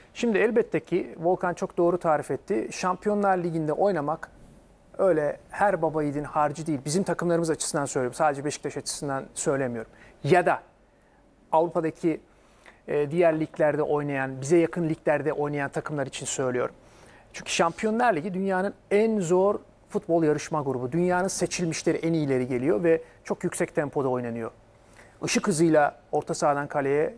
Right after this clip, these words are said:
giden oyunculara karşı oynuyorsunuz. Beşiktaş, e, Borussia Dortmund gibi Avrupa'nın en hızlı hücum yapan, tempo yapma gücü en yukarıda olan üç dört takımından bir tanesine karşı büyük bir efor harcadı. Doğal olarak, e, mental ve fiziksel bir deformasyona da maruz kaldı.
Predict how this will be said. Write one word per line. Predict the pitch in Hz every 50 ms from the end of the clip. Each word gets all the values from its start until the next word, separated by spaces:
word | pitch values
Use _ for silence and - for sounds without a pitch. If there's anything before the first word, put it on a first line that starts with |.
| 196 151
giden | 156 135 147 165 -
oyunculara | 165 170 160 160 151 156 160 160 156 160
karşı | - - 147 135 127 - 165 143
oynuyorsunuz. | 135 131 127 123 - - 175 165 151
Beşiktaş, | 151 139 - 170 - - 175 190 185 - - - - - - - -
e, | - 156 147 143 147
Borussia | 143 160 165 - - 175 160
Dortmund | 170 175 - 196 180 - -
gibi | - 151 170
Avrupa'nın | - - 147 165 165 165 - 180 165 175 190 - - - _ _ _ _ _ -
en | - 180 190 180
hızlı | 156 180 156 143 160 170 151
hücum | 175 143 160 175 165 156
yapan, | 151 147 - - 139 131 - - _ _ -
tempo | 175 165 160 - 170
yapma | 170 156 - - 165 151
gücü | 147 151 - 165 156 151 - - - - _ _ -
en | - 180 185 190
yukarıda | 185 170 - 185 165 156 156
olan | 156 151 165 185 - -
üç | 180 - - - -
dört | 214 202 208 -
takımından | 185 - - 170 170 165 160 156 156
bir | 165
tanesine | - - 165 147 147 - - 151 143
karşı | - 143 135 139 - 202 151
büyük | 147 175 170 -
bir | 175 - -
efor | 143 - - 180 180
harcadı. | 185 180 180 170 180 180 165 202 208 - _ _ _ _ _ - - - - - _ _ -
Doğal | 147 151 165 175
olarak, | 175 160 151 160 - - - _ _ _ _ _ -
e, | - 147 143 139
mental | 143 143 156 156 - 196 202 208 180
ve | 180 170
fiziksel | 175 156 156 160 - - 165 160
bir | 151 143
deformasyona | 165 156 - - 165 160 160 156 151 - - 160 151 170
da | 233 233
maruz | 190 170 151 143 139 - -
kaldı. | - 135 117 110 113 -